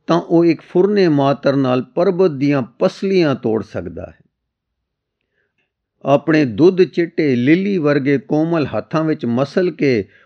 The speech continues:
ਉਹ ਨਫ਼ਰਤ ਉੱਤੇ ਉਸਰੀਆਂ ਸਲਤਨਤਾਂ ਨੂੰ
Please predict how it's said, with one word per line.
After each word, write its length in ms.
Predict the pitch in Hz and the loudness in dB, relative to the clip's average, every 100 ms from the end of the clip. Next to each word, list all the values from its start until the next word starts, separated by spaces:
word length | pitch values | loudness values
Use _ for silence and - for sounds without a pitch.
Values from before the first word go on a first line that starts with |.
| - | 0
ਉਹ 160 | 175 175 | 4 4
ਨਫ਼ਰਤ 580 | 160 196 - 208 190 | 4 2 2 2 2
ਉੱਤੇ 400 | 160 - 139 120 98 _ _ - | -4 -4 -4 -4 -6 _ _ -6
ਉਸਰੀਆਂ 540 | 202 - 190 185 170 151 | -6 0 2 4 2 0
ਸਲਤਨਤਾਂ 920 | - - 135 127 156 175 190 190 175 | -4 -2 -2 0 -2 0 0 0 2
ਨੂੰ 300 | 165 135 113 | 2 0 -2